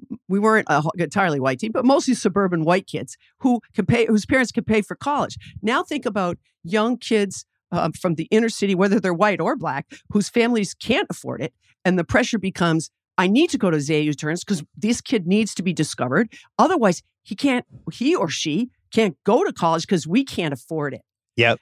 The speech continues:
Speaker 1: And it's just, it's a scary, scary, but that's, we're, we're off on a tangent. We don't, we, we don't
Speaker 2: No,
Speaker 1: need to
Speaker 2: but
Speaker 1: go
Speaker 2: I,
Speaker 1: down that rabbit
Speaker 2: but
Speaker 1: hole.
Speaker 2: I think the wear and tear of Zion, plus, like, we have pretty good ways now of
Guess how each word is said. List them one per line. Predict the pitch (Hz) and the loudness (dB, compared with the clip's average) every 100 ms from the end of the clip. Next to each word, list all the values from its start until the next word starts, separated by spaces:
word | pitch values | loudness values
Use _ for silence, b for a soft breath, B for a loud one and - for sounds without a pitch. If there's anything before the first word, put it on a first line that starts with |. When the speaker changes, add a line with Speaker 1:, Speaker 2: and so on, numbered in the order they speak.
| - | -2
Speaker 1:
And | 190 208 | 0 2
it's | 190 - | 0 -2
just, | 269 247 - - | 0 -2 -4 -4
it's | 202 208 | -2 -2
a | 202 | -6
scary, | - - - 180 185 165 135 | -6 -12 -4 0 0 0 -4
scary, | 120 - - 147 143 139 123 127 _ | -8 -12 -6 -4 -4 -4 -6 -10 _
but | - | -4
that's, | 202 214 - | -2 -2 -4
we're, | 170 185 175 | 0 2 2
we're | 180 | 0
off | 160 - | -2 -4
on | 131 | -10
a | 123 | -12
tangent. | 131 123 123 | -12 -12 -10
We | 139 147 | -8 -8
don't, | 131 123 _ - | -8 -12 _ -8
we, | 156 - | -8 -2
we | 180 | 2
don't | |
Speaker 2:
No, | 320 | 4
Speaker 1:
need | 269 | 6
to | |
Speaker 2:
but | 185 | 6
Speaker 1:
go | 185 | 6
Speaker 2:
I, | |
Speaker 1:
down | 127 | 2
that | 127 123 | -2 -2
rabbit | 131 127 | -2 2
Speaker 2:
but | 196 | 4
Speaker 1:
hole. | 196 | 4
Speaker 2:
I | |
think | 214 285 | 4 2
the | 220 | 2
wear | 170 180 202 | 4 4 4
and | 196 | 2
tear | 196 185 | 2 2
of | 147 | 2
Zion, | 147 156 160 147 120 | 0 2 0 -2 -2
plus, | 165 156 - | -2 0 0
like, | 143 113 _ _ | -2 -2 _ _
we | - 196 | 0 2
have | 233 254 - | 2 0 -6
pretty | - 214 220 | 0 0 0
good | 175 190 165 | 0 0 2
ways | 156 160 151 | 2 2 0
now | 147 123 113 | -2 0 0
of | 104 | -4